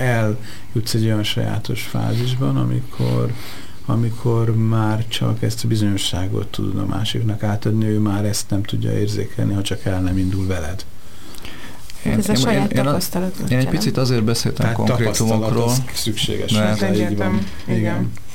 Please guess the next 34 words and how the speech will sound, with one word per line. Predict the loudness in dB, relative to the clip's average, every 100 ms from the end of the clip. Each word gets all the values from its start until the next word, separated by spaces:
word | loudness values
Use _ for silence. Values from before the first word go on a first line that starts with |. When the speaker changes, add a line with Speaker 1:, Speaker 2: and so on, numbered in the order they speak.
| -8 -2
Speaker 2:
Mert | 0 2
Speaker 1:
De | 2
jó, |
Speaker 2:
hogyha | 2 2
Speaker 1:
nem, | 2 2
nem | 2 2
azért | 2 2 2
mondtam, | 2 2 2 2
jól | 2 2 2 2 2
mondasz, | 0 0 0
tehát | -2 -2
nem | 0 2
lelőnek, | 2 2 0 0 -2 -2 -2 -2 -6 -6 -4
csak | 0 0 2
Speaker 2:
<laughs> | 2
Speaker 1:
úgy | 2
Speaker 2:
Nem, |
nem | 2
Speaker 1:
érzem, | 2 2
Speaker 2:
biztos, | 4 4
Speaker 1:
hogy | 4 4
Speaker 2:
hogy | 2
Speaker 1:
mivel | 2 2 2
valaki | 0 0 0 0
kérdezett, | 0 2 2 2 0 -2
aki | -2 0 0 0 -4 -6 -6 -6 -6 -6 -6 -4 -2
most | -2 0
lehet, | 0 0 0
hogy | 0 0
rosszul | 0 -2 0 0
gondoltam, | 2 2 0 0 -2 0
de | 0
úgy | 2 2 2
éreztem, | 0 0 -2 -2 -2 -2